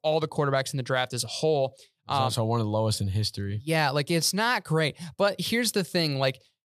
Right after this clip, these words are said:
Speaker 1: all, a lot of these quarterbacks, you're gonna be very smart. We're, we have a lot of good, intelligent quarterbacks that we've seen years drafts that stu-, like, they still haven't panned out. And there's been some that are susceptible to learning new schemes at a really
Speaker 2: Yeah.
Speaker 1: high level. And I think C J Stroud could be that guy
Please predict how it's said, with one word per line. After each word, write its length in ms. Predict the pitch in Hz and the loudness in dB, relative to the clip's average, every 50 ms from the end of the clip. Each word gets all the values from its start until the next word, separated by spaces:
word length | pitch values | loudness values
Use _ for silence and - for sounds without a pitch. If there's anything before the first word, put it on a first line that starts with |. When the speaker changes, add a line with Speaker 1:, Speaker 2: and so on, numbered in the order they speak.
| _ _ - | _ _ -4
Speaker 1:
all, 240 | 175 180 202 220 233 | -2 0 2 2 2
a 20 | |
lot 220 | 202 202 202 233 | 2 2 2 2
of 80 | 254 240 | 0 0
these 160 | 247 220 - | 0 0 0
quarterbacks, 640 | - - 202 202 196 185 165 156 143 143 143 - - | 0 0 2 2 2 2 2 2 0 0 -2 -2 -2
you're 160 | - 160 185 202 | 0 0 0 2
gonna 160 | 220 240 240 | 2 0 0
be 120 | 202 202 | 0 0
very 280 | 165 - 170 170 170 160 | 0 0 0 0 2 2
smart. 520 | 139 - - - 139 131 135 147 160 - - | 2 0 0 0 0 0 0 0 -2 -4 -6
We're, 220 | 156 160 170 180 | -2 -2 0 0
we 160 | 175 175 190 220 | 0 0 0 2
have 120 | 226 196 | 2 0
a 40 | 165 | 0
lot 240 | 151 156 160 165 160 | 2 2 2 0 0
of 60 | 139 | 0
good, 140 | 143 151 143 | 0 0 0
intelligent 480 | 143 131 - 143 147 147 139 135 131 | 0 0 0 2 2 2 0 -2 -2
quarterbacks 440 | - 147 139 139 135 143 143 139 - | 0 0 0 2 2 2 0 0 -2
that 80 | 143 135 | -2 -2
we've 120 | 127 - | 0 0
seen 380 | - - 143 139 143 147 147 143 | 0 2 2 2 2 2 2 2
years 300 | 139 139 143 143 139 - | 2 2 2 2 0 2
drafts 420 | - 147 139 135 143 151 - - | 2 2 2 2 2 2 2 0
that 140 | - 135 170 | 0 2 2
stu-, 260 | - - - 151 156 - | 2 0 0 -2 -4 -4
like, 240 | 165 151 147 143 - - | -2 0 0 0 -2 -2
they 180 | 151 156 160 | -2 0 2
still 280 | 156 - - - 196 180 | 4 4 4 2 2 0
haven't 360 | 160 160 175 170 151 151 120 _ _ - | 0 0 0 0 0 -4 -6 _ _ -4
panned 320 | 139 175 170 160 147 135 | -2 0 0 0 0 0
out. 300 | 156 170 175 151 - - _ _ _ _ _ _ | 0 0 0 0 -2 -4 _ _ _ _ _ _
And 180 | - 165 160 160 | -2 0 2 2
there's 160 | 175 175 156 | 2 2 0
been 260 | 135 135 170 180 196 | 0 0 0 2 2
some 380 | 185 - - 196 208 233 220 190 | 2 2 2 2 2 0 0 2
that 300 | 160 156 147 139 143 - _ _ _ _ _ _ _ _ - | 2 2 2 2 0 -4 _ _ _ _ _ _ _ _ -2
are 300 | 170 170 170 170 165 - - | 0 0 2 0 -2 -4 -4
susceptible 720 | - - - 160 - - - 147 127 - - 160 143 160 165 | -4 -2 0 2 2 2 2 2 0 -2 -4 -2 0 0 0
to 160 | - - 151 | 0 -2 -2
learning 400 | 139 139 147 156 160 165 160 151 | -2 0 0 0 2 0 0 0
new 140 | 151 156 156 | 0 2 2
schemes 500 | 131 - - - 185 208 170 147 139 143 | 2 2 2 2 0 0 0 2 0 0
at 80 | 139 | 0
a 20 | 143 | 2
really 200 | 143 147 147 123 | 2 2 2 2
Speaker 2:
Yeah. 60 | - | 0
Speaker 1:
high 200 | 135 147 143 143 | 0 0 0 0
level. 400 | 143 147 170 202 208 151 143 131 | 0 0 0 0 0 0 0 0
And 100 | 131 135 | 0 0
I 60 | 139 | 0
think 200 | 139 - 180 165 | 0 0 -2 0
C 140 | - - 170 | 0 0 2
J 120 | 160 160 | 2 0
Stroud 320 | 156 - - 160 156 151 - | 0 0 0 0 0 0 -2
could 180 | - 170 160 | -2 -2 0
be 120 | 147 151 147 | 0 0 0
that 220 | 143 143 139 139 | 2 0 0 0
guy 220 | - 165 151 139 | 0 0 0 0